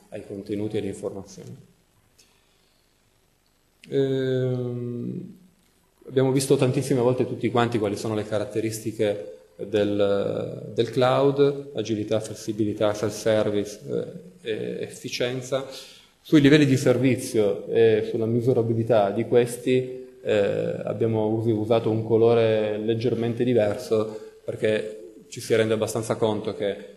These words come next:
quando si parla di cloud dobbiamo capirci di che cosa stiamo parlando. Quindi se vado su un cloud pubblico, eh, internazionale,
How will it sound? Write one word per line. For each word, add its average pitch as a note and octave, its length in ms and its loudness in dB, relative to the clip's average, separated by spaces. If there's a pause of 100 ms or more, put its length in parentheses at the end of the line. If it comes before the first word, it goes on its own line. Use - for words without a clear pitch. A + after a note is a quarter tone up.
(120)
quando G#2+ 220 -2
si A2 120 -6
parla A2 240 2
di A2 100 -2
cloud G#2 640 0
dobbiamo G#2+ 280 -6
capirci G2+ 880 -8 (140)
di A2 100 -20
che G#2+ 120 -10
cosa G#2+ 180 -6
stiamo G2+ 240 -6
parlando. F#2 800 -8
Quindi G2+ 540 -6 (220)
se G#2 1000 -2
vado A2 240 2
su A2 140 -6
un G#2+ 120 -4
cloud G#2+ 340 0
pubblico, G#2+ 840 -2 (200)
eh, G2+ 460 -2
internazionale, G#2 1500 -4